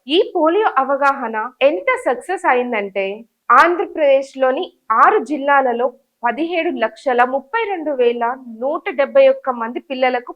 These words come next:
పోలియో డ్రాప్స్ అందించే విధానంగా ప్రణాళిక వేశారు. అందులో మొదటి రోజే పదహారు లక్షల ముప్పై ఆరు వేల నాలుగు వందల ముప్పై రెండు మంది పిల్లలకు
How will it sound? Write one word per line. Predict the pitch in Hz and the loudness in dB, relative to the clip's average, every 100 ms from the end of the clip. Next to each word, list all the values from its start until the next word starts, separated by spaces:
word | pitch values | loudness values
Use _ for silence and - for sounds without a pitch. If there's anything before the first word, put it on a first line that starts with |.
| _ - | _ 0
పోలియో | 254 269 | 2 2
డ్రాప్స్ | 269 254 254 254 | 2 0 -2 -4
అందించే | 226 240 247 254 | -6 -6 -6 -4
విధానంగా | 240 170 190 247 302 320 294 226 220 254 _ _ _ | -4 -6 -2 0 0 -2 -6 -2 -2 -4 _ _ _
ప్రణాళిక | 247 240 269 269 262 | 0 2 2 0 -2
వేశారు. | 220 214 208 180 180 _ _ _ _ - | -2 -2 -2 -4 -6 _ _ _ _ 0
అందులో | 302 440 403 320 | 2 4 4 2
మొదటి | 320 240 220 254 - | 0 -2 0 0 0
రోజే | 427 330 269 269 302 - | 0 -2 -2 -4 -4 0
పదహారు | 226 320 349 349 | 0 2 2 0
లక్షల | 302 233 240 - 226 | 0 -2 -2 -2 -2
ముప్పై | 254 254 - 494 480 | -2 -4 -8 -6 0
ఆరు | 370 302 | 0 0
వేల | 233 233 226 | 0 0 0
నాలుగు | 254 233 226 - 277 339 339 | -2 -6 -2 2 2 2 -4
వందల | 294 262 269 | -4 -2 -2
ముప్పై | 277 240 - 311 | -2 -4 -4 -2
రెండు | 311 285 262 | -2 -2 -4
మంది | 240 226 247 | -6 -8 -10
పిల్లలకు | 247 - 247 339 359 311 | -12 -12 -2 0 0 -4